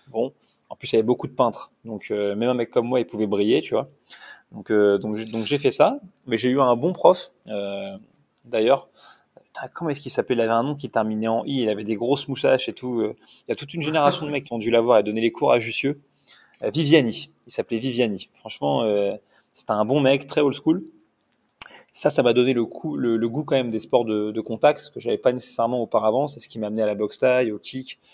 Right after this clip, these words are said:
à tous ces trucs-là. Et, euh, et après, je suis rentré en école de police. Et, ce, et une fois que j'en, une fois que j'y étais, j'étais scolarisé, moi,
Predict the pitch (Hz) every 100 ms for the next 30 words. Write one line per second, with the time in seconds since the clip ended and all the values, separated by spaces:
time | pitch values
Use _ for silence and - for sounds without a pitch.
0 | _ - - 131 135 - - 139 170 _
1 | - - _ _ _ 127 113 110 104 104
2 | 101 101 101 101 - 135 123 175 147 123
3 | 120 135 120 120 147 127 120 123 117 180
4 | 190 - - _ - 117 - _ - _
5 | 123 113 - 156 123 117 110 123 117 170
6 | 131 120 117 113 156 190 - - - -
7 | 123 - 127 123 123 131 131 104 101 107